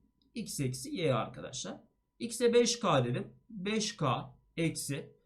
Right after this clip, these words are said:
y'ye üç k dediğimde dokuz k yaptı. Bölü x eksi y beş k eksi üç k'dan ne yaptı? Eksi dört k bölü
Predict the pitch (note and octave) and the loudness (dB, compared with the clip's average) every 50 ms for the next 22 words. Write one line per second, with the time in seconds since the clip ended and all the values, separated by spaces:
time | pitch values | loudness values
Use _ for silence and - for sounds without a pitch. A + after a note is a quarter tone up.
0 | _ _ - D3 F3 F#3 F#3+ G3 G#3+ G#3+ G#3+ A3+ A3+ A3 - - F#3+ F3 E3 D3+ | _ _ -2 0 0 2 2 2 0 0 0 -2 -4 -4 -4 -2 0 2 2 4
1 | C#3+ D3 D3 B2+ C3 C3 B2+ B2 A2+ A2+ A2 - B2+ A#2 A#2+ - E3+ - - - | 4 2 2 4 4 6 6 6 4 2 0 -2 -2 -4 -4 -6 -10 -12 -10 -8
2 | G#3+ G#3 G#3 G3+ G3+ G3 F3+ - - - F#3 F3+ - _ _ _ _ _ _ _ | -4 -4 -4 -2 -4 -4 -6 -8 -10 -14 -14 -14 -14 _ _ _ _ _ _ _
3 | _ _ _ _ _ _ _ - E3+ F3+ D#3+ B2 A#2+ B2 - - - - _ _ | _ _ _ _ _ _ _ -6 -2 0 2 2 2 -2 -4 -10 -16 -20 _ _
4 | _ _ _ - A#3+ B3 A#3+ - - G#3+ F#3+ - - - C#3+ C3 C3 C3+ - - | _ _ _ -4 -4 -4 -2 -2 0 0 0 -2 -2 -2 0 2 2 2 0 -2
5 | - - - - - E3 G3+ G#3+ G#3 - - - - D3 A#2+ G2+ - - - - | -6 -14 -16 -12 -6 -4 -2 0 0 0 -2 -4 -4 -4 -4 -4 -4 -6 -8 -4
6 | C3+ C3+ B2+ B2+ - - - A3 C4+ - - _ _ _ _ _ _ - D3+ B2+ | -4 -4 -2 -4 -6 -6 -4 -4 -4 -4 -6 _ _ _ _ _ _ -6 -4 -4
7 | B2 - - - - - - - - - - - - _ _ _ _ _ _ _ | -4 -8 -12 -12 -14 -12 -8 -6 -6 -6 -6 -10 -14 _ _ _ _ _ _ _
8 | _ _ _ _ _ _ _ - - C4 A#3+ D#3+ - - G#3+ A#3 - - - - | _ _ _ _ _ _ _ -6 0 2 2 2 2 2 0 0 0 0 -6 -10
9 | - - G3+ G#3 G#3+ - - G3+ F3 G#3 A3 G#3+ G#3+ - - D3 C3+ C#3+ E3 A3 | -2 0 0 0 0 -2 -4 -2 0 2 2 2 0 -2 -2 2 2 2 2 0
10 | - - - _ _ _ _ _ _ _ _ _ _ _ _ _ _ _ - C3 | -4 -10 -16 _ _ _ _ _ _ _ _ _ _ _ _ _ _ _ -2 2
11 | C3+ C#3 C3+ D#3 G3 B3 - - - | 2 4 4 4 4 2 0 -2 -12